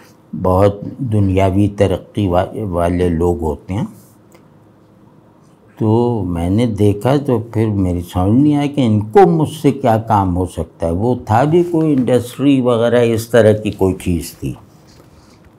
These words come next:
लेकिन अब एक तजस्सुस हो गया कि ये एक बहुत कोई पुरअसरार आदमी हैं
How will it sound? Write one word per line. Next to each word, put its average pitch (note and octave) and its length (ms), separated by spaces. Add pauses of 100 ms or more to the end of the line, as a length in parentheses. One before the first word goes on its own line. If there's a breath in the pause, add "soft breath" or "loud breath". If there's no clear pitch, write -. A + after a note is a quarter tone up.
(480)
लेकिन B2+ 640
अब D3+ 220
एक C#3 400
तजस्सुस G#2+ 720
हो F#2 140
गया F#2+ 300
कि A2+ 180
ये G2 420
एक F2 180
बहुत G2 460
कोई F#2 220
पुरअसरार F#2+ 880
आदमी E2+ 500
हैं D2 340